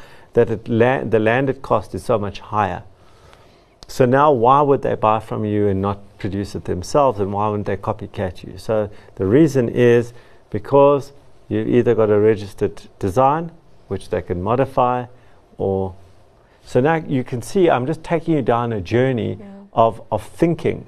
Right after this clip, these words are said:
Speaker 1: But we start with the where, where or the wh-, what's the vision, and we work back to the strategy to, to what we want. So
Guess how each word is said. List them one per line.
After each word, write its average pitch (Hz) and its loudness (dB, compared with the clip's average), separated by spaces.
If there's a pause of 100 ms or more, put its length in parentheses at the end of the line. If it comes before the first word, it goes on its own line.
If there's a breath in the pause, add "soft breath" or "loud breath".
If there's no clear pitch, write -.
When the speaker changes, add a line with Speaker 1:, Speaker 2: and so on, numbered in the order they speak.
Speaker 1:
But 110 -4
we 120 -2
start 143 0 (100)
with 110 -6
the 107 2
where, 104 0
where 123 2
or 101 0
the 98 0
wh-, - -6
what's 104 -4
the 113 -6
vision, 107 -6 (300 loud breath)
and 104 -2
we 110 -2
work 110 0
back 135 0
to - -12
the 98 -12
strategy 110 -4 (640 soft breath)
to, 107 -4
to 98 -10
what 95 -2
we 92 -6
want. 92 -6 (1500 soft breath)
So - 0